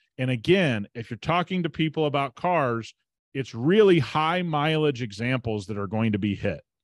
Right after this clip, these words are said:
People fed on those for two years. The train has stopped. That's what should stop. That's what's going to stop.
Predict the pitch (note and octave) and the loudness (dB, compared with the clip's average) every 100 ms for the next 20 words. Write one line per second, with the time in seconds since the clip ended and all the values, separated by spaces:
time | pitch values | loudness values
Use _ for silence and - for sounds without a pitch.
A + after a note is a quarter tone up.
0 | _ _ _ _ _ _ _ E3+ F3+ G3 | _ _ _ _ _ _ _ 2 4 4
1 | F3+ F3+ - _ _ _ D#3 E3 F#3 F3 | 4 2 -6 _ _ _ 0 4 4 4
2 | F3 F3 - D#3+ - E3 E3 C3 A#2+ A#2 | 4 2 0 -8 -2 -2 0 0 0 -2
3 | A#2 - _ _ _ _ _ _ _ A2 | -6 -10 _ _ _ _ _ _ _ -14
4 | - C#3+ D3+ D#3 C#3+ C#3 - A2+ E2+ - | -4 2 4 4 2 0 -4 -6 -6 -10
5 | _ _ _ _ _ _ _ _ _ _ | _ _ _ _ _ _ _ _ _ _
6 | _ _ _ _ _ B2+ - C3+ A2 - | _ _ _ _ _ -2 0 -2 2 4
7 | F3 E3 - F#3+ A3+ - _ _ - A#2 | 4 4 -2 0 -2 -4 _ _ -10 -6
8 | - A2 G#2 D3+ F#3 F3 - E3+ F#3+ F3 | -6 -4 2 4 4 2 0 -2 -4 -8